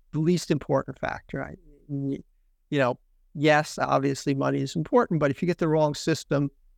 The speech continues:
it's not gonna matter that it was cheaper. You're not gonna get the results that you need. And the, what's important is the results, which is why we always, always, always stress, select on features,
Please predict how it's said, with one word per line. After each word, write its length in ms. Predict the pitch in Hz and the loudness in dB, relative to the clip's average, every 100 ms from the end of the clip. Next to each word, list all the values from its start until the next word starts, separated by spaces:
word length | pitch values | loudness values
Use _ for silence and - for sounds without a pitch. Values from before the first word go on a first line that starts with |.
| _ _ _ _ _ _ | _ _ _ _ _ _
it's 240 | 156 - | -8 0
not 160 | 151 143 | 2 4
gonna 160 | 147 135 | 2 0
matter 280 | 131 127 | 0 0
that 220 | 131 - - | -2 -4 -6
it 160 | 160 | -8
was 140 | 143 - | -8 -8
cheaper. 380 | - 165 - 139 | -2 -2 0 -2
You're 140 | 135 | 0
not 160 | 131 - | 0 0
gonna 160 | 143 | -2
get 160 | 135 135 | -2 -4
the 100 | 139 | -6
results 400 | 131 139 143 - | -2 -2 -2 -4
that 160 | 135 | -4
you 80 | - | 0
need. 220 | 139 131 | 0 0
And 100 | 131 | -4
the, 140 | 127 131 | -6 -8
what's 220 | 139 135 - | -4 -2 0
important 460 | 131 147 135 131 | 2 2 2 0
is 80 | 135 | -6
the 120 | 139 | -6
results, 580 | 131 135 - - - - - - _ _ _ - | -6 -4 -4 -4 -8 -18 -20 -20 _ _ _ -12
which 180 | 131 | -2
is 160 | 143 123 | 0 2
why 240 | 135 127 | 2 4
we 180 | 127 139 | 2 0
always, 400 | 156 143 135 135 | 2 2 0 -4
always, 340 | - 131 - - | -6 -8 -8 -10
always 220 | - - | -12 -10
stress, 480 | - - - - - - | -4 -2 -2 -8 -14 -18
select 380 | - 139 - | -2 -2 -2
on 140 | 135 131 | -8 -4
features, 640 | - 185 - 151 139 - | 0 0 2 0 0 -8